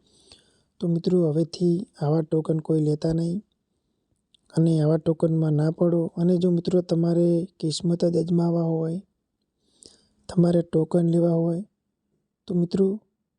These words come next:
ઘણા બધા માર્કેટની અંદર એવી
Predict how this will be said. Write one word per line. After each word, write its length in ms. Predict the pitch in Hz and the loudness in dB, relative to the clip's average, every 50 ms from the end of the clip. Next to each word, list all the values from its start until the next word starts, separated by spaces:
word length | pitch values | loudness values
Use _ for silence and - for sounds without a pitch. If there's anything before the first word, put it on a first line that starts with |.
| _ _ _ _ _ _ _ _ _ - | _ _ _ _ _ _ _ _ _ -4
ઘણા 240 | 160 156 170 175 | -2 0 2 2
બધા 240 | 170 175 175 175 175 | 2 2 2 2 0
માર્કેટની 1120 | 170 170 165 170 180 - 185 175 170 - - - 180 185 175 175 170 170 175 175 170 165 | 0 -2 -2 -4 -4 -4 -4 -4 -4 -6 -12 -12 -8 -6 -4 -2 -2 -2 0 0 0 0
અંદર 340 | 160 165 170 170 170 170 170 - - _ _ _ _ _ _ _ _ _ _ _ _ _ _ _ - | 0 0 0 0 0 0 -2 -4 -12 _ _ _ _ _ _ _ _ _ _ _ _ _ _ _ -6
એવી 400 | 165 165 175 175 175 175 185 | -2 0 2 2 0 0 -4